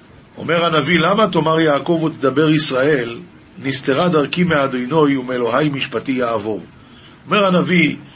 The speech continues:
עם ישראל רואה כזאת גלות ארוכה, כאלה קשיים,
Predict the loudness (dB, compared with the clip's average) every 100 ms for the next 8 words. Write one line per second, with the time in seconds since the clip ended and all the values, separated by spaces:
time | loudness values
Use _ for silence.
0 | -20 -20 -20 -20 -10 -4 -4 -2 -2 2
1 | 2 4 2 2 0 0 0 2 2 2
2 | 0 -2 -2 -2 -2 0 0 0 0 -2
3 | -2 -6